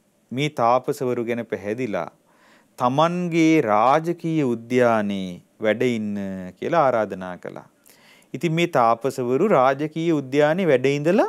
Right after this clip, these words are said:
දැන් රජතුමා පහසුවෙන් දානමාන දෙනවා. ඉතින් ආරාධනා කළා, "අනේ ස්වාමීනි, මගේ උද්‍යානයේ වැඩ ඉන්න" කියලා. ඉතින් උන්වහන්සේලා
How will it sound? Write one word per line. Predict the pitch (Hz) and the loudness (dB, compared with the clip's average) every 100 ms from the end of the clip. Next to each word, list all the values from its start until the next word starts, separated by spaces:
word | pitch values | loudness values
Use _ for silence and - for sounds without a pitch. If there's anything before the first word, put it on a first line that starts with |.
| - | -2
දැන් | 147 131 | -6 0
රජතුමා | 123 110 139 135 131 | 0 0 -4 -2 -2
පහසුවෙන් | 117 117 120 127 117 110 | -2 -4 -6 -6 -6 -2
දානමාන | 101 101 104 107 123 156 | 0 0 -2 -4 -4 -2
දෙනවා. | 202 202 208 214 - - - - | -2 -2 -4 -6 -16 -20 -16 -8
ඉතින් | - 151 143 120 - | -4 -4 -4 -8 0
ආරාධනා | 113 120 123 127 131 131 | 2 4 2 2 0 0
කළා, | 139 139 | 2 2
"අනේ | 123 131 139 | 2 -2 -4
ස්වාමීනි, | 135 123 131 139 147 | -2 -2 -2 -2 -4
මගේ | 143 127 139 | -2 0 0
උද්‍යානයේ | 127 117 135 139 147 139 | -2 2 2 2 0 0
වැඩ | 120 | 2
ඉන්න" | 135 160 180 | 2 0 -2
කියලා. | 196 240 | -2 0
ඉතින් | 254 247 190 | 0 -2 -2
උන්වහන්සේලා | 165 165 180 180 247 466 | -2 -2 -2 -2 -2 -2